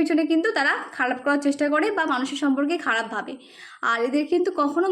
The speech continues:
মানসিক শান্তির থাকে না, সবসময় মানসিক শান্তির একটা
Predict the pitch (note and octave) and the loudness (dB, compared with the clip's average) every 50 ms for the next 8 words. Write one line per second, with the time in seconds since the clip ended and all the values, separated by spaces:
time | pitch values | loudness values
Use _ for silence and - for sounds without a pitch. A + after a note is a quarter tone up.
0 | E4+ C4 A#3 B3 C4 C4+ F4 D#4+ - E4 C#4 B3+ C4+ C4+ D#4+ F#4 F#4+ - - - | 4 2 2 2 0 0 0 -2 0 0 0 2 2 2 2 0 -2 -4 -12 -18
1 | _ _ _ - - C#4 C4 C4 B3+ G#3 G3+ A3+ - - - - - C#4+ C#4 C#4+ | _ _ _ -6 -4 -4 -2 -2 -4 -4 -6 -8 -12 -16 -12 -4 -4 -4 -2 -2
2 | - E4+ F#4 F#4 F4+ D4 C4+ C4+ C#4 C#4 E4+ D4 - E4 D#4 D#4 D#4+ F4 D#4+ C#4+ | 0 0 2 4 4 4 4 4 4 2 2 -2 0 4 4 4 4 4 0 0
3 | D4 - | 0 0